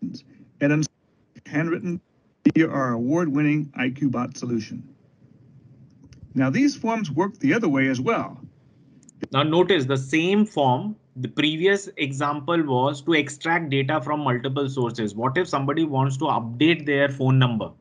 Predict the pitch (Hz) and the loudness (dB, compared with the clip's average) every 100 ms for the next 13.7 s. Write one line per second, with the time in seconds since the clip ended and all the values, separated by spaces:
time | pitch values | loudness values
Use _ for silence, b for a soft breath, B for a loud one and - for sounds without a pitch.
0 | _ - 127 127 123 139 135 131 131 160 | _ -6 -6 -2 -2 -2 -2 -2 0 -2
1 | 165 185 180 165 160 135 123 104 87 82 | 0 0 0 -4 -2 -2 0 -2 -6 -12
2 | - b b b b 131 131 - 240 262 | -12 b b b b -2 -2 -2 0 0
3 | 247 214 160 143 156 - _ - 156 151 | 0 0 2 2 0 -8 _ -2 0 0
4 | 135 135 180 180 180 175 147 139 151 135 | -2 -4 -4 -2 -4 -2 -2 0 0 2
5 | 127 131 135 131 135 127 131 170 175 165 | 0 0 -4 -2 0 0 0 0 0 -4
6 | 143 143 135 147 147 147 151 143 135 131 | -6 -4 -2 -2 -4 -2 -2 0 -2 -2
7 | 131 123 139 135 131 135 147 135 127 135 | -2 -4 -2 -2 -4 -2 0 2 4 4
8 | 143 175 196 180 147 135 143 139 131 127 | 4 2 2 2 -6 -8 -10 -6 -4 -4
9 | 120 117 113 120 117 117 123 127 131 120 | -2 -4 -2 -2 -2 -2 -4 -4 -4 -4
10 | 117 - - - 143 156 170 175 165 139 | -6 -16 -20 -4 0 0 0 0 0 0
11 | 143 139 127 131 147 139 131 131 135 120 | -2 -2 -2 0 0 0 -2 0 -2 -2
12 | 127 113 - 127 131 139 135 147 143 113 | -2 -4 -6 -8 -4 -2 -2 -2 -2 -2
13 | 117 107 95 - 87 85 - | -4 -6 -12 -12 -12 -14 -16